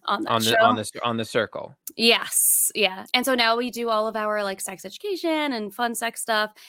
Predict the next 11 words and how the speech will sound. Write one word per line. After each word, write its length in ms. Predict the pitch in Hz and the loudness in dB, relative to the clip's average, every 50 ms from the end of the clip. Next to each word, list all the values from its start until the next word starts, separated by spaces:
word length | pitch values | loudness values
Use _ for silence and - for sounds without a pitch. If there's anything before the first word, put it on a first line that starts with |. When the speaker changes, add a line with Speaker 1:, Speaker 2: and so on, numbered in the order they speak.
| - - _ - | -20 -18 _ -4
Speaker 1:
And 240 | 214 208 208 202 | -2 0 0 0
it's 80 | 208 208 | -2 -6
been 120 | - 240 | -8 -8
a 40 | 240 | -6
really 180 | 233 233 233 220 | -4 -4 -4 -4
good 140 | 220 214 208 | -4 -6 -6
time. 320 | - 240 254 233 214 202 | -2 0 2 2 2 0
And 100 | 196 196 | -2 -2
so 400 | 196 - 226 214 208 208 202 - | 0 2 4 4 4 4 2 -2
<laughs> 180 | - 240 233 - | -8 -8 -8 -8
watching 720 | 254 233 247 226 233 277 - - 311 294 294 294 285 311 | -4 0 2 2 2 2 2 0 2 2 2 0 -2 -4